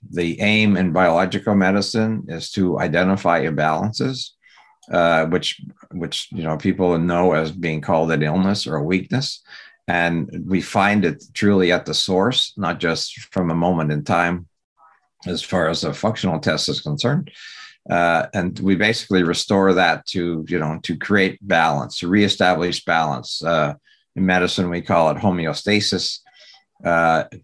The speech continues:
should really be homeodynamic because it's not a static, uh, or, uh, situ-, situation. It's actually a constantly evolving. And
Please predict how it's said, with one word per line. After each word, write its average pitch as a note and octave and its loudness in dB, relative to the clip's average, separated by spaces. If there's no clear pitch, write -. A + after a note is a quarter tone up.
should E2 -2
really E2+ 2
be D#2 -2
homeodynamic E2 0
because D#2 -6
it's D2+ -4
not D#2+ -2
a D2 -2
static, F2+ 0
uh, E2 2
or, A2+ -8
uh, E2 -8
situ-, - -4
situation. F2 -2
It's D2+ -4
actually D#2+ -2
a D2 0
constantly F2 -2
evolving. D#2+ 0
And - -14